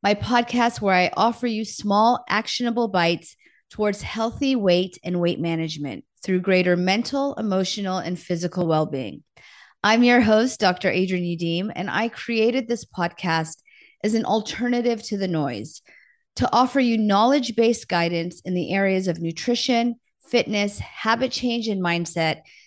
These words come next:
that I use with my patients in my medical practice every day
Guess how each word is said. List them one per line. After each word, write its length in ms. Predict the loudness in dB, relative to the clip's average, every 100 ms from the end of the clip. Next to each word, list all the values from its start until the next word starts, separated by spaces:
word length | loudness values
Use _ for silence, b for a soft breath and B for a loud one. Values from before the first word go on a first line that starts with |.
| b
that 100 | 0
I 140 | 2 2
use 260 | 2 0
with 140 | -2 -2
my 160 | -2
patients 540 | -2 0 -2 0 -4 -2
in 80 | -4
my 120 | -2
medical 320 | -2 -4 -6
practice 640 | -6 -2 -4 -2 -6 -6 -4
every 300 | 0 2 2
day 440 | 2 4 4 2